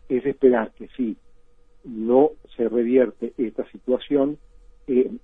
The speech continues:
los números van a ser mayores y que en el verano podemos estar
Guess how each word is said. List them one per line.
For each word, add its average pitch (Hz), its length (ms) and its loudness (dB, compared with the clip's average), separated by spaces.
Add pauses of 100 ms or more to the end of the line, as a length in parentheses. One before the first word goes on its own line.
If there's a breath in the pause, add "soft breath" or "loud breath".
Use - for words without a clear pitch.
los 110 220 -4
números 117 280 0
van 113 100 -2
a 104 80 -6
ser 113 260 -4
mayores 110 640 -2 (140)
y - 80 -8
que - 120 -10
en 107 60 -8
el 107 100 -6
verano 127 480 0 (340)
podemos 120 340 0
estar 123 360 -2